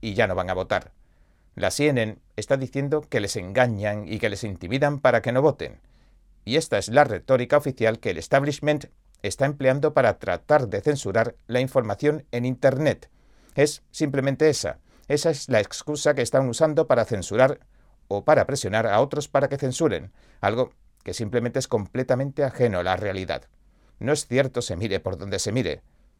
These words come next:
pero, de todos modos, sigamos viendo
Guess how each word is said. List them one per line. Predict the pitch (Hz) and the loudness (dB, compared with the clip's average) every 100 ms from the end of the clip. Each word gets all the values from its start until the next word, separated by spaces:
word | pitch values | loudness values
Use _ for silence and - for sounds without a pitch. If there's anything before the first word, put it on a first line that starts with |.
| _ | _
pero, | - 113 110 _ | 0 2 0 _
de | 95 98 | -10 -10
todos | - 156 135 | -8 -8 -6
modos, | 98 98 - _ _ _ _ _ | -6 -6 -8 _ _ _ _ _
sigamos | - 95 117 143 | -10 -2 -2 -2
viendo | 131 110 87 87 | -2 -4 -2 -6